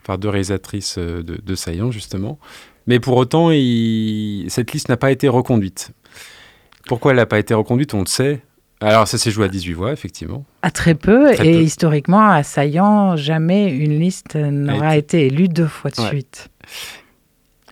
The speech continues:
Speaker 2: Est-ce
Speaker 1: Elle n'a
Speaker 2: que
Speaker 1: pas été reconduite parce que, en fait, les, les gens étaient épuisés. Parce que quand vous décidez de vraiment jouer le jeu de la démocratie participative, euh, jusqu'au bout, vous interrogez tout le monde. Donc, vous êtes interrogé, euh, sur, euh, à peu près tout.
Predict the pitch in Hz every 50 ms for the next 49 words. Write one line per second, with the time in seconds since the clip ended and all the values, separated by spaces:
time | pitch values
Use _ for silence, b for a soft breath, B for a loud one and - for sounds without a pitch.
0 | _ 165 156 - - 123 120 120 - 170 165 160 160 151 139 131 123 120 - 135
1 | 127 135 160 - - 113 - - - - 120 113 107 101 - - 135 135 127 -
2 | - 104 101 98 98 95 95 92 92 101 107 95 87 110 113 110 98 - 92 87
3 | 80 - - 101 98 113 127 127 117 B B B B - 120 - 127 117 151 151
4 | 143 143 135 131 123 120 117 127 117 - - - 131 127 120 127 127 117 110 107
5 | 104 98 95 110 120 120 117 120 120 117 113 104 113 117 117 107 107 120 110 107
6 | 107 104 101 101 101 95 95 113 110 110 113 110 - 120 107 - - - 117 113
7 | 110 110 107 - - 104 - - - - - 113 - 107 - - - - 113 110
8 | 104 101 101 98 92 90 90 87 87 98 107 - - - 107 107 135 165 185 185
9 | 151 120 127 131 127 123 113 - 123 110 98 104 92 104 95 - - 101 107 131
10 | 147 127 104 B B B B B B B B _ 110 101 101 98 104 - - 101
11 | 92 - 101 95 95 95 92 104 104 101 98 90 90 90 87 85 - - - 98
12 | 87 87 90 95 95 92 _ _ 113 - - 98 - 107 101 - - 127 123 117
13 | 107